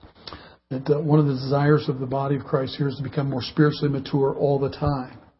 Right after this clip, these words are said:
to grow up into the head, and to become more and more Christ-like, and more and more biblical, more and more spiritual in character and nature. And so these are things that we want to do along the way that will help strengthen the body of Christ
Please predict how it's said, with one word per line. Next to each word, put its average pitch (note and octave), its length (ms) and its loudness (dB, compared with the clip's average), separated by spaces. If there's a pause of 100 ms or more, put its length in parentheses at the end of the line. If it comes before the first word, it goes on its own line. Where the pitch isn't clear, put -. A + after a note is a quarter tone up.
(400)
to - 80 -4
grow D#3 280 8
up E3+ 160 6
into C#3+ 200 4
the C3 140 -2
head, C3 380 -4
and C3 40 -10
to B2+ 60 -8
become C3+ 240 -2
more D3 140 6
and D3 80 4
more C#3 160 0
Christ-like, C#3+ 720 0 (560)
and C3+ 180 -2
more D3 140 6
and D3 80 2
more C#3 160 2
biblical, C3+ 540 4
more C3+ 200 -2
and C#3 80 -2
more C#3 140 -2
spiritual D3+ 480 2
in C3+ 120 -4
character D3+ 460 4
and C3 100 -4
nature. C#3+ 380 -2
And A#2+ 160 -6
so D3+ 180 4
these E3+ 240 2
are F3+ 80 0
things D#3+ 280 2
that E3 60 -4
we C#3+ 140 0
want D3 200 2
to D#3 60 4
do C#3 140 0
along C3+ 220 -2
the C3+ 60 -4
way C#3 180 0
that C#3 80 -4
will C3+ 120 -8
help C#3+ 280 -4
strengthen D3+ 540 0
the C#3+ 60 0
body C3+ 260 -2
of C3 80 -8
Christ C3 360 -2